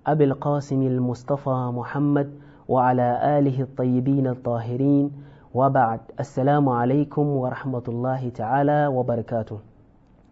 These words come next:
‘Yan uwa musulmi, muna ƙara gode ma Allah subhanahu wa ta'ala da ya ba mu rayuwa kuma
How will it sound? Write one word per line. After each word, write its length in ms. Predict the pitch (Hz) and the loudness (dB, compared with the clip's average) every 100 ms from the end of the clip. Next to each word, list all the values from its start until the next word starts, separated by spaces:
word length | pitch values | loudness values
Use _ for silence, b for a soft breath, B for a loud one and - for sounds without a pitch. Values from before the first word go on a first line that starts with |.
| _ B B B B B - | _ B B B B B -4
‘Yan 160 | 139 | -2
uwa 160 | 147 151 | 2 4
musulmi, 600 | 151 139 135 135 139 143 139 139 | 2 0 0 2 2 0 -2 -4
muna 240 | 139 127 | -2 -2
ƙara 640 | 113 - 135 131 123 117 - - b b b b b - | -2 0 2 2 0 -2 -10 -20 b b b b b -2
gode 240 | 127 139 127 | 2 2 2
ma 140 | 123 | 0
Allah 320 | 131 127 117 | 0 0 0
subhanahu 400 | 113 117 120 120 | -2 -6 -4 -2
wa 80 | 117 | -4
ta'ala 640 | 113 120 131 131 127 131 - b b b b - | -2 0 2 4 2 -2 -12 b b b b -12
da 480 | 123 120 120 113 104 | -4 0 2 0 0
ya 160 | 123 | -2
ba 240 | 135 139 135 | 0 0 2
mu 400 | 120 113 107 - - - - | 0 -2 -6 -10 -20 -20 -8
rayuwa 720 | 117 117 117 131 139 135 143 - - - _ _ _ _ _ | -2 0 2 4 4 4 0 -8 -20 -20 _ _ _ _ _
kuma 560 | - 131 131 127 131 | -2 0 2 2 -2